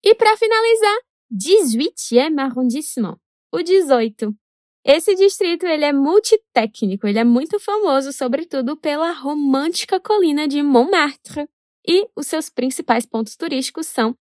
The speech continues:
a Igreja Sacré-Cœur, a Place du Tertre e o Cabaret Moulin Rouge.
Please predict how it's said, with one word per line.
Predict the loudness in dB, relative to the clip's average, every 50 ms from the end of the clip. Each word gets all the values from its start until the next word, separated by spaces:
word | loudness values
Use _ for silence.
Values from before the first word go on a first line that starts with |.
| _ _ _ _ -4
a | 0 2 4 4
Igreja | 4 4 4 2 2 2 2 -2 -4 -6 -8
Sacré-Cœur, | -8 -6 -4 -4 -4 -4 -6 -6 -6 -6 -6 -4 -4 -2 -2 0 -2 -4 -6 -8 -16 _ _ _ _ _ _ _
a | -2 -2 -2
Place | -2 0 2 2 2 2 -2 -8 -10 -10
du | -10 -10 -4
Tertre | 0 2 2 2 0 -4 -16 -14 -10 -10 -10 -10 _ _ _ _ _ 4
e | 6 6 6
o | 6
Cabaret | 2 0 0 2 2 0 0 0 -4 -4 -6 _ -2
Moulin | 0 2 4 4 4 4 4 2 2
Rouge. | 2 0 0 0 -2 -6 -12 -14 -16